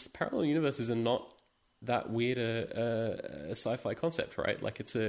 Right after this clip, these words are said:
it's actually a pretty well-respected theory within, um, theoretical physics, uh, saying that essentially, um, there are different universes where different outcomes happen. Uh,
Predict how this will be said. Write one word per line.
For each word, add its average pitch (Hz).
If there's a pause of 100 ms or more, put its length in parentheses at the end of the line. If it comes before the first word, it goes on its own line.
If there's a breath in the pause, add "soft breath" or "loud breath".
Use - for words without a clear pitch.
(140)
it's -
actually 143
a 120
pretty 113
well-respected 101
theory 101
within, 98
um, 98
theoretical 95
physics, - (760 loud breath)
uh, 95
saying 98
that 95
essentially, 101 (140)
um, 92 (1120 soft breath)
there 113
are 110
different -
universes 127
where 92
different -
outcomes -
happen. 85 (1500)
Uh, 98